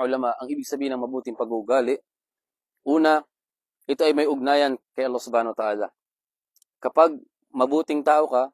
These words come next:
kailangan iugnay mo muna ang sarili mo kay Allah Subhanahu wa Ta'ala. Maging mabuti ka kay Allah. Paano ka maging mabuti kay Allah? Sumunod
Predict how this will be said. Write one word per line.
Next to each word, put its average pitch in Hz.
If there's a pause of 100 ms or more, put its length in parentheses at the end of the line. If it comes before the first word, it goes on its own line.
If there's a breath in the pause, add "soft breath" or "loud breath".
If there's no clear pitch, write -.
(160)
kailangan 147
iugnay 151
mo 156
muna 160
ang 135
sarili 147
mo 143
kay 131
Allah 127
Subhanahu 120
wa -
Ta'ala. 104 (840)
Maging 135
mabuti 147
ka 135
kay 127
Allah. 120
Paano 147
ka 151
maging 143
mabuti 143
kay 139
Allah? 151
Sumunod 147